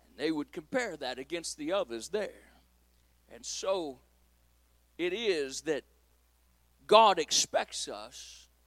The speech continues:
to grow and to mature into Christians. And being a Christian is much bigger than just attending church and performing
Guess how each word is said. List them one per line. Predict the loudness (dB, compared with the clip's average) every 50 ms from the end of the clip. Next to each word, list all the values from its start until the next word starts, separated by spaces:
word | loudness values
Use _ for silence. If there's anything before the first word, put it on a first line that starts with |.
| _ _ _ _ _ _ _ _ _ -14
to | -12 -12
grow | -10 -4 2 6 8 10 10 10 8 6 2 -6 -10 -16 _ _ _ _ _ _ _ _ _ _ _ _ _ _ -4
and | -4 -4 -2 0
to | 0 0 0
mature | 0 -2 -2 -2 0 0 2 2 2 0 0 -4 -6 -10 -14 _ _ _ _ _ _ _ _ _ _ _ _ _ _ _ _ _ _ _ _ _ _ _ _ _ _ _ _ _ _ -4
into | -4 -2 0 0 0
Christians. | 0 0 0 0 0 0 -2 -4 -8 -14 -18 -20 -20 -18 -16 -16 -16 -18 -20 _ _ _ _ _ _ _ _ _ _ _ _ _ _ _ _ _ _ _ -14
And | -4 2
being | 4 4 4 4
a |
Christian | 4 4 6 6 6 6 4 2 0 -2 -2
is | -2 -4 -2
much | 0 0 -2 -2 -2 -6 -10 _ 2
bigger | 2 4 4 2 -4
than | -2 -4 -4 -2
just | 0 0 0 0 0
attending | -6 -6 -4 -2 -2 0 0 0 -2 -2
church | 0 4 6 6 6 6 2 -4 -8
and | -8 -8
performing | -8 -6 0 4 4 6 6 4 2 -2 -6 -8